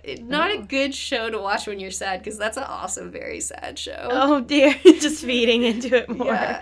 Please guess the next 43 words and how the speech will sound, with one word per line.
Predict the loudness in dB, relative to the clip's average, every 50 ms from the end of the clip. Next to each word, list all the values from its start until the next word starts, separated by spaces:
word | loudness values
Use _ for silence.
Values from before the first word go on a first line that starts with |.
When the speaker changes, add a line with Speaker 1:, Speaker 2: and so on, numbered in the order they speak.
| -8 -4
Speaker 1:
Um, | -2 0 2 2 2 2 4 6 8 8 8 6 2 -2 -10 -14 -20 _ _
and, | -8 -8 -6 -6 -6 -6
like, | -6 -6 -6 -10 -12 -10
the | -10 -8
only | -6 -6 -6 -8
food | -8 -8 -10 -8 -6
I | -6
ate | -6 -6 -6 -8 -10
was | -12 -12 -12
from | -12 -12 -10 -8
my | -8 -8
lunchbox | -8 -8 -10 -10 -10 -8 -6 -6 -6 -6 -8 -10 -12
that | -12 -12 -12
just | -10 -10 -10
so | -10 -8 -8
happened | -8 -8 -10 -10 -14 -16
to |
be | -14 -14 -14
by | -12 -12 -14 -14
my | -14 -16 -16
bed. | -14 -12 -12 -12 -12 -12 -16 -18 _ _ _ -20 -20 -20 -20 _ -20 _ -18
Um, | -12 -10 -8 -8 -8 -10 -12 -14 -18 -20 -20 -20 -20 -20 -18 -10
so | -4 -2
that | 0 0 0
was | -2 -4
the | -6
first | -6 -6 -6 -8 -6 -6
day, | -6 -6 -6 -8 -10
and | -10 -10 -6
then | -6 -6 -6 -6 -10 -16 -18 -20 -20 -20 -20 -20 -14
I | -12 -12
just | -10 -10 -10 -6
felt | -4 -2 -2 -2 -2 -6 -12 -20 -20 -20 -20 -20 -20 -20 -20 -20 -18 -8
like, | -4 -2 -2 -2 -4 -10 -18 -20 -20 -20 -20 _ -18 -10
it | -8 -8 -8
was | -8 -8 -8
the | -10 -8
first | -8 -8 -8 -6 -8 -8 -10 -8
time | -6 -4 -4 -4 -4
I | -6
ever | -6 -6 -6 -6 -6
really | -8 -6 -6 -8 -10
felt | -12 -12 -10 -8 -8 -8 -10 -12 -14 -18